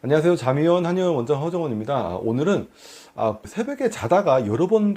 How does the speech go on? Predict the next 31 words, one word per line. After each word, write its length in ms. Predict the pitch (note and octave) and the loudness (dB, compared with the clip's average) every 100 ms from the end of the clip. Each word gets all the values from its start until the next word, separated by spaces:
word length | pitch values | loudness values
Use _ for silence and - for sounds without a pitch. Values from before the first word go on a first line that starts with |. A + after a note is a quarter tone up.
| - | -4
깨는 320 | A3 A#3 G#3 | -4 -2 0
분들 420 | E3+ C#3+ B2+ A2 | -2 -2 -2 -4
계시죠? 540 | G#2 - - F3+ G2+ - _ _ _ - | -6 -14 -6 -4 -4 -8 _ _ _ -12
어, 100 | F#2+ | -6
오늘은 340 | G#2 C3+ F3 | -2 0 0
이런 380 | D#3 G3 G#3+ G#3+ | 2 2 2 -2
상황이 460 | G#3+ A3 A#3 A3+ A3 | -6 -6 -2 0 0
나타나는 640 | A#2 B2 C#3 C#3 F#3 G#3 - | 0 -2 -8 -4 -4 -6 -10
원인과 720 | G2+ G2 A#2 C#3+ A#2+ F#2+ C#3 - _ - | -6 0 0 0 0 0 0 -4 _ -8
그리고 300 | G#2 B2 - | -4 -4 -6
피해야 480 | - A3+ B3 A#3+ A3 | -6 0 2 4 4
할 380 | F3+ G#3 A3 A3 _ A3 | 2 0 0 -4 _ -6
행동에 320 | A3 G#3+ F3 | -2 -2 0
대한 220 | D3 A#2+ | -2 -2
얘기를 220 | G2+ A2+ | -2 -2
좀 200 | A2 G#2 | -4 -6
드려볼까 440 | G#2 G#2+ G2+ F#2+ F2+ | -4 -4 -4 -8 -8
합니다. 440 | G2 F#2 F#2 D#2 - _ _ _ _ _ _ _ - | -6 -2 -2 -4 -12 _ _ _ _ _ _ _ -4
흔히 160 | A3+ G#3+ | -2 0
자려고 400 | C#3+ D#3+ G#3+ G3 | 4 4 4 2
누웠을 480 | C3 D3+ D3 D#3 | 2 0 0 -6
때 140 | - D3+ | -8 -10
잠을 480 | - D3 G#3 A#3 - _ | -6 -2 0 -2 -6 _
못 260 | F#2 G#2 | -10 -8
드는 240 | A3 B3 B3+ | -6 -4 0
것만 280 | A3+ G3 | 0 0
수면 320 | F3 G#3 G#3 G#3 | -2 -2 -2 0
장애라고 480 | D#3 D3+ C3+ C3 | -2 0 0 0
생각하는 480 | D3 F#3+ F#3 E3+ D3+ | -2 -6 -6 -8 -6
분들이 280 | B2+ G#2+ G#2+ | -4 -4 -4
계신데요. 540 | G#2 - G2 A#2+ D#3 | -8 -10 -4 -2 -2